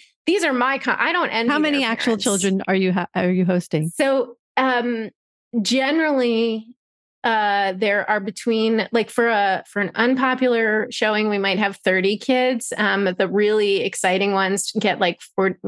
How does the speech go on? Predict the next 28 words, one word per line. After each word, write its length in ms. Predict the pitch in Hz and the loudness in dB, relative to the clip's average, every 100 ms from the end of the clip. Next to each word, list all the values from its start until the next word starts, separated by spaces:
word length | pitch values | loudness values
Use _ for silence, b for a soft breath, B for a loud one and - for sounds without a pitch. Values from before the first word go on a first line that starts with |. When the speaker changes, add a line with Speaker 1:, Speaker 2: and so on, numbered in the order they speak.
| 196 | -4
Speaker 1:
you 140 | 208 | 0
know, 100 | 208 | 0
forty-five. 560 | 208 - 359 370 277 240 | 0 0 0 2 0 2
You 100 | 233 | 0
even 280 | 285 294 330 | 2 2 0
had 200 | 277 190 | 0 -2
fifty 280 | 190 - 202 | -2 0 -2
kids 320 | - 170 - | -4 -8 -8
at 140 | - | -4
one. 180 | - 208 | 0 2
Speaker 2:
Wow, 540 | 220 285 277 247 196 | 2 2 0 0 0
Speaker 1:
Um, 80 | 190 | 0
Speaker 2:
that's 260 | 190 233 - | 0 0 0
amazing. 500 | 254 277 311 - 180 | 2 2 0 0 0
Speaker 1:
so, 260 | 208 196 196 | 0 0 0
and 200 | 226 214 | 0 0
that's 200 | 208 - | -2 -2
three 200 | 220 233 | -2 0
times 320 | 247 233 214 | 0 0 0
a 80 | 208 | 0
day. 280 | 175 156 | 0 0
Now, 280 | 226 262 240 - | 0 0 0 -2
I 80 | |
will 160 | 254 359 | 0 0
say 160 | 254 226 | 0 0
this 240 | 294 - | -2 -2
morning, 440 | 254 233 202 196 - - | -2 0 -2 -6 -6 -4
'cause 180 | 254 | -4